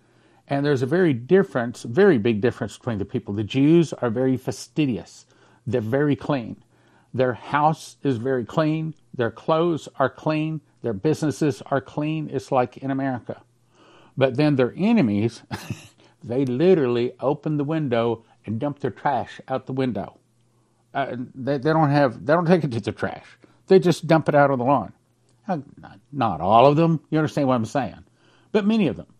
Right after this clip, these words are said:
Their cars are dirty. Their bathrooms are filthy. It's like you feel like you're cleaner before you go into the bathtub at the hotel than when you come out.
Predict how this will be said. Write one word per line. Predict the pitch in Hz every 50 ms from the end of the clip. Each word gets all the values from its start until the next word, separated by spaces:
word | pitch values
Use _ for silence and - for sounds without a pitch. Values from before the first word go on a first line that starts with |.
| _ _ _ _ _ _ _ _ _ _ _ _ _ _ _ _ _ _ _ _ _
Their | - 139 131
cars | - - 135 143 151 165 165 -
are | 170 165
dirty. | 147 160 160 156 156 156 156 151 147 131 - - - - - - -
Their | 147 151 143 123 131 120
bathrooms | 104 104 101 120 120 127 131 - - 165 160 160 143 -
are | 170 151
filthy. | - - 156 156 151 - - 175 151 135 _ _ _ _ _ _ _ _ _
It's | - 139 120 - -
like | 135 123 120 - -
you | 139
feel | - - 160 151 156 156 151 151
like | 143 139 135 135 123 - -
you're | 135 123 117 - _ _
cleaner | - - - 139 139 151 175 185 180 135 127 127 131 143 139 _ _ _ _ _ _ -
before | 120 113 107 - - 101 101 113 120
you | 131 131 139
go | 127 147 151 151
into | 156 151 131 156 147
the | 143
bathtub | 147 156 156 156 - - 156 156 156 151 156 - _ -
at | - 147 -
the | - 143
hotel | 135 143 135 - 160 151 151 156 - -
than | 135 117 117 117 117
when | 120 123 120
you | 120
come | 117 - 135 135
out. | 139 143 151 156